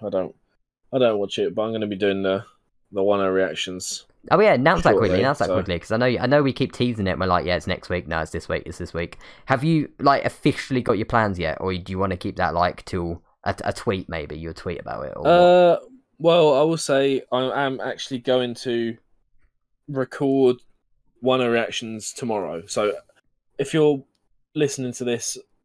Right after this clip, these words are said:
Speaker 1: uh, on YouTube or, or Spotify, whatever, this, you know, this will, uh, that will be yesterday, technically, if this goes out on Monday.
Speaker 2: Yeah, we'll upload
Speaker 1: But,
Speaker 2: this
Speaker 1: um,
Speaker 2: Monday.
Speaker 1: but as of, if, you know, if you're watching this live,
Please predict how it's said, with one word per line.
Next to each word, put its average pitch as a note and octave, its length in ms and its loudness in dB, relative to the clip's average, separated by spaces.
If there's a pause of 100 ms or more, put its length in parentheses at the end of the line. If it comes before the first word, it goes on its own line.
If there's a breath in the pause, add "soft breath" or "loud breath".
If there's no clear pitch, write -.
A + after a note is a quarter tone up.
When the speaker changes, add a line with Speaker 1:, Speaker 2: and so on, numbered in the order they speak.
(280)
Speaker 1:
uh, G#2 320 2 (320)
on A2 160 -6
YouTube G#2 400 -6
or, F#2+ 320 -4
or G2+ 100 -4
Spotify, F2+ 460 -2
whatever, F#2+ 320 -4 (500)
this, - 340 -6 (300)
you C3+ 200 -2
know, F#2+ 120 0
this A2 260 -2
will, A2+ 280 6
uh, G2+ 280 6 (180)
that C3+ 100 4
will A#2+ 80 2
be A#2 80 -2
yesterday, F2+ 600 -2 (180)
technically, F#2 580 -8
if F#2+ 100 -16
this G2+ 140 -10
goes G2 160 -10
out F2 100 -8
on G2 80 -12
Monday. F#2 400 -6
Speaker 2:
Yeah, A2 160 4
we'll G#2+ 200 2
upload G2 120 2
Speaker 1:
But, G2 120 2
Speaker 2:
this G#2 100 4
Speaker 1:
um, G2+ 60 6 (120)
Speaker 2:
Monday. E2+ 160 -4 (720)
Speaker 1:
but A2 160 2
as B2 140 2
of, A#2+ 120 2
if, A2+ 180 -2
you A#2 100 -2
know, G2 120 0
if - 120 -4
you're B2+ 80 2
watching G#2+ 240 -2
this - 180 -8
live, G2 400 0